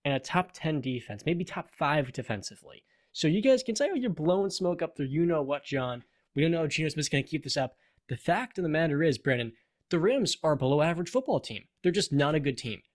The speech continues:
Matt Stafford this year has not been good, and Geno Smith has cleared him. They can't run the football, and their offensive line is a train wreck. The Buccaneers have no explosiveness whatsoever, and for as solid as Tom Brady has been,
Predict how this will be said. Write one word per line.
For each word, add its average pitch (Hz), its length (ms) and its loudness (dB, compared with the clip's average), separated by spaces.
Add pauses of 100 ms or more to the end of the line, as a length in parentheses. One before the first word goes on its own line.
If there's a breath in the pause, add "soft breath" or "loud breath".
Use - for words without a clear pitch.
(120)
Matt 160 180 2
Stafford 180 400 0
this 147 160 -2
year 151 80 4
has 131 100 0
not 127 300 -2
been 147 160 0
good, 127 240 0
and 131 100 -2
Geno 165 180 0
Smith 160 260 -4
has - 200 -10
cleared 240 400 -8
him. - 180 -12 (240)
They 123 140 2
can't 220 260 0
run 277 120 0
the 277 80 2
football, 123 460 0 (200 soft breath)
and 160 140 2
their 139 160 2
offensive 196 520 -2
line 147 340 -2
is 147 200 -2
a 147 100 0
train 127 600 -2
wreck. - 380 -16 (300)
The 175 80 4
Buccaneers 247 600 2
have - 220 -6 (100)
no 127 300 2
explosiveness 139 720 0
whatsoever, 127 800 -2 (240 soft breath)
and 185 120 2
for 185 140 2
as 165 100 2
solid 247 380 -2
as 233 80 -6
Tom 185 240 0
Brady 180 220 0
has 165 100 0
been, 147 320 2